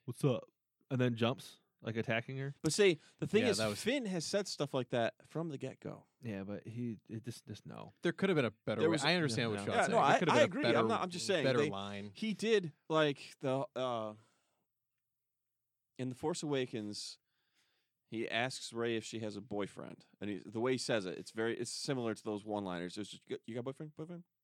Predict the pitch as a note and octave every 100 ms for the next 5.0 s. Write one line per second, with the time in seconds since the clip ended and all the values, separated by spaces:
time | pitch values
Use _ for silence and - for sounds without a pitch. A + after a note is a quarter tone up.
0 | _ - D3+ D#3 D3+ F3 F3+ D#3 C3 -
1 | C3+ - _ _ _ _ _ _ _ _
2 | _ _ _ _ _ _ _ - G#2 G#2+
3 | B2+ B2 - D3 D#3 F#3+ E3 F3+ F3+ F3+
4 | C#3+ A#2+ B2+ A2 - - G#2+ - G#2